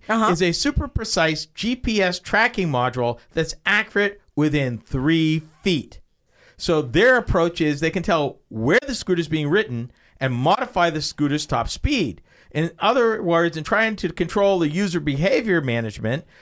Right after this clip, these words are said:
Speaker 2: we try to control the vehicle deployed through intelligence.
Speaker 1: That's actually a really neat way.
Speaker 2: Now, this next one,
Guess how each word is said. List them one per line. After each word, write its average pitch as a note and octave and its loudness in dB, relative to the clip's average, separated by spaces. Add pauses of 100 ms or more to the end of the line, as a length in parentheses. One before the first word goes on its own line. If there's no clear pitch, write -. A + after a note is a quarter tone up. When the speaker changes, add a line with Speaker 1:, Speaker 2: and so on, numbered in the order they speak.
(120)
Speaker 2:
we C#3+ 0
try F#3+ 4
to F#3+ -2
control D#3 0
the D3 -2
vehicle C#3+ -2 (220)
deployed D3 0
through C#3+ -2
intelligence. D3+ -4 (440)
Speaker 1:
That's G4 -2
actually A3+ 0
a G3 2
really G#3+ 0
neat G3 -2
way. F#3 0 (840)
Speaker 2:
Now, D#3 0 (100)
this D3+ -2
next C#3+ -2
one, B3 -2